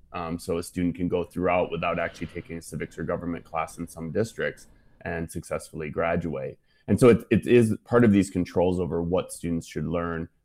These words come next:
what knowledge is of most worth. And the most recent version of that are these laws trying to control, um, you know, what's coming into the classroom. And even when I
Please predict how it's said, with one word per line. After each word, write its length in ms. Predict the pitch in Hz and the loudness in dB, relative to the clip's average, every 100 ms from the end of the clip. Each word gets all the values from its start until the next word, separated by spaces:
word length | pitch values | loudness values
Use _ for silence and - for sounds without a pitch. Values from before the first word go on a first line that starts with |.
| _ | _
what 340 | 95 98 - - | 4 4 4 -4
knowledge 380 | 90 80 82 | -4 -2 -4
is 160 | 87 85 | -4 -4
of 80 | 82 | -4
most 360 | 85 85 80 | -4 -4 -6
worth. 360 | 87 87 85 85 _ _ _ - | -4 0 0 -2 _ _ _ 0
And 140 | 98 | 4
the 40 | 98 | 6
most 260 | 95 92 | 4 2
recent 460 | 98 98 98 92 71 | 4 6 4 0 0
version 340 | 90 90 87 | 0 0 -4
of 160 | 85 78 | -6 -4
that 360 | 87 82 82 - | -2 -2 -2 -2
are 220 | 95 95 | 0 2
these 220 | 92 90 - | 2 0 -2
laws 280 | 82 80 | -2 -2
trying 300 | - 92 85 | -6 -8 -4
to 80 | 82 | -2
control, 760 | 80 82 - - 87 85 80 - _ _ - | -4 -8 -8 -2 0 2 0 -6 _ _ -10
um, 500 | - 85 82 82 82 - | -4 -4 -2 -4 -4 -2
you 120 | 101 | -2
know, 80 | 90 | 0
what's 300 | 90 107 - | 2 4 4
coming 220 | - 101 | 4 4
into 100 | 95 | 4
the 120 | 92 | 2
classroom. 580 | - 87 92 - 92 92 | 0 2 2 0 -2 0
And 120 | 92 | 2
even 240 | 101 107 101 | 6 6 4
when 140 | 95 | 2
I 100 | 92 | 0